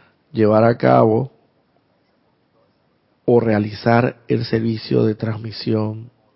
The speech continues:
de la llama, que de manera mensual, una vez al mes, realizamos como una actividad extracurricular, extraordinaria, una actividad,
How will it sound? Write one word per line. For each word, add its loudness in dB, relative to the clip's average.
de -4
la -2
llama, -6
que 0
de 2
manera -2
mensual, 0
una -4
vez 0
al -2
mes, -6
realizamos -6
como -8
una -2
actividad 0
extracurricular, 0
extraordinaria, 0
una -8
actividad, -4